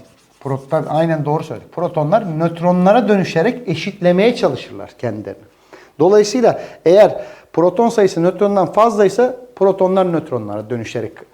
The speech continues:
ama bir B bölgesinde olduğunuzu düşün. Şuralarda bir yerlerde. Nötron sayısı fazlaysa, o zaman nötron sayısı protondan fazlaysa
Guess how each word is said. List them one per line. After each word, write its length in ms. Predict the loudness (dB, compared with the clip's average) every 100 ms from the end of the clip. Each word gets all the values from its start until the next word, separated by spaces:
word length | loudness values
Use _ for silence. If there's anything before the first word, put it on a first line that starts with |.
| _ -20 -4
ama 280 | 0 2 2
bir 260 | 0 0 2
B 260 | 4 4
bölgesinde 520 | 2 2 0 -2 -2
olduğunuzu 420 | 0 0 -2 -6 -8
düşün. 280 | -14 -14
Şuralarda 600 | -16 -4 0 2 0 -4
bir 60 | -8
yerlerde. 520 | -8 -6 -6 -6 -10 -16 _
Nötron 400 | -4 -2 -2 -2
sayısı 360 | -2 -4 -6 -8
fazlaysa, 720 | -6 -4 -4 -10 -10 -8 -8 -12 -20 _
o 100 | -4
zaman 400 | -2 -2 -2 -2
nötron 320 | -4 -6 -4 -6
sayısı 340 | -6 -8 -12
protondan 600 | -8 -8 -4 -4 -2 -4
fazlaysa 520 | -4 -4 -4 -4 -8